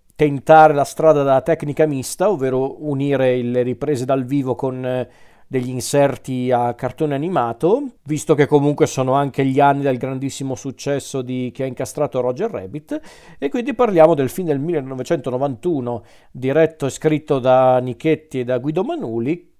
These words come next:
e il film in questione è Volere Volare. Film con protagonisti lo stesso Nichetti e Angela Finocchiaro.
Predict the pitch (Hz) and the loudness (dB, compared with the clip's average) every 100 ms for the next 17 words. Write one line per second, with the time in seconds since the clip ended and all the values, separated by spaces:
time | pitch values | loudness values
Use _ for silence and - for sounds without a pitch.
0 | _ _ 220 240 226 233 196 220 349 - | _ _ -4 -4 -4 -6 -6 -4 -6 -4
1 | 135 135 139 196 190 170 123 127 117 104 | -2 -2 -4 -6 0 2 2 0 -4 -8
2 | 87 90 104 - _ _ _ - 185 185 | -10 -12 -14 -16 _ _ _ -4 0 0
3 | 160 175 175 143 151 151 156 151 - 143 | 2 0 0 2 4 4 2 0 -4 -6
4 | 135 139 - 156 156 143 131 156 151 - | -4 -6 -4 -4 -2 -4 -2 2 0 0
5 | - 135 - 165 - 160 147 127 135 147 | -6 -6 -6 -10 -6 -2 -2 0 -2 -2
6 | 180 233 165 135 117 135 240 | -4 -4 0 2 2 2 0